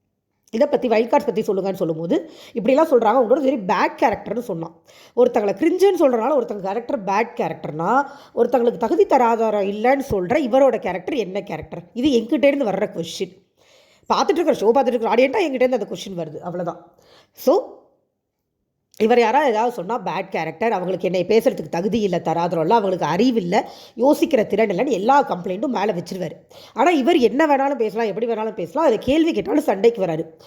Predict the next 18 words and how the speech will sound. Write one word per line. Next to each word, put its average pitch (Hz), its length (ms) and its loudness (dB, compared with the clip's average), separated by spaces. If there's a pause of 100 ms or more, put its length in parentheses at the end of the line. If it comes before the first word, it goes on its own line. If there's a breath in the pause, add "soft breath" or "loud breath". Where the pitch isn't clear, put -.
(200 loud breath)
அந்த 294 340 4
இடத்துல 240 260 -2 (500)
ஒரு 226 180 -2
லிமிட்டுக்கு 262 420 -4
மேல 220 180 -2
கையை 233 260 -2
நீட்டி 240 200 -4
நீட்டி, 226 180 -2
இப்ப 190 240 -6
கையை 233 260 2
ஆட்டி 247 300 -2
ஆட்டி 247 200 -2
நீட்டி 233 220 -6
பேசினாரு. 185 560 -6 (680 loud breath)
அப்ப 254 180 0
வந்து 254 160 0
பிரஜின் 240 300 -2
வந்துட்டாரு. 185 360 -4